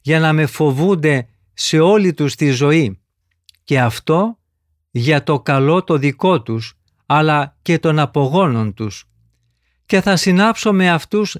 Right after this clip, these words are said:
νέα διαθήκη, που δεν θα την ακυρώσω ποτέ.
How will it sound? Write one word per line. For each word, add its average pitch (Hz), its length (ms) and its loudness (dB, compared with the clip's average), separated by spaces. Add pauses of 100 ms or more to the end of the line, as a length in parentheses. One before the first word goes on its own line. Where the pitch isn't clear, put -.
(100)
νέα 170 420 2
διαθήκη, 123 840 -2 (600)
που 127 160 2
δεν 180 400 2
θα 170 220 -2
την 160 220 0
ακυρώσω 147 720 0
ποτέ. 120 540 -2